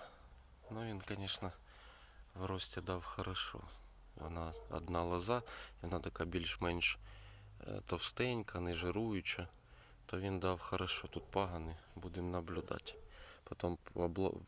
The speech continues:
як я буду обламувати, я покажу. Так, це у нас гібридна форма Калугіна,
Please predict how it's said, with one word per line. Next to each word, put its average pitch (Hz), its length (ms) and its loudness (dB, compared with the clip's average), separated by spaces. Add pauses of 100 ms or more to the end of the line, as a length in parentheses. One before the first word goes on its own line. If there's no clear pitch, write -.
як 87 280 2
я 90 80 4
буду 87 260 2
обламувати, 90 540 4
я 80 80 0
покажу. - 460 -2 (1120)
Так, 123 400 4
це 170 220 6
у 170 80 6
нас 156 200 6
гібридна 120 560 2
форма 120 720 2 (600)
Калугіна, 110 800 2